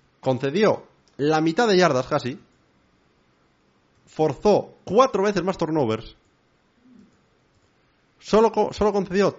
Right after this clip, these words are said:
tres touchdowns totales, comparado con los dieciséis que ha con-, que ha concedido, eh, Denver en solamente tres semanas. Y en general, son unos Broncos que han jugado mejor que este, que este equipo. Unos Broncos que, te recuerdo,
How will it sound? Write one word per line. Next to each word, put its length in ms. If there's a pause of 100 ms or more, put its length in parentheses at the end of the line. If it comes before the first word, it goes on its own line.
tres 280
touchdowns 360
totales, 560 (220)
comparado 560
con 180
los 320
dieciséis 840
que 80
ha 60
con-, 200
que 220
ha 40
concedido, 760 (500)
eh, 420
Denver 460
en 140
solamente 420
tres 180
semanas. 360 (1200)
Y 80
en 100
general, 500 (360)
son 180
unos 120
Broncos 260
que 60
han 60
jugado 260
mejor 500 (960)
que 100
este, 260
que 160
este 140
equipo. 360 (220)
Unos 200
Broncos 360
que, 120
te 80
recuerdo, 460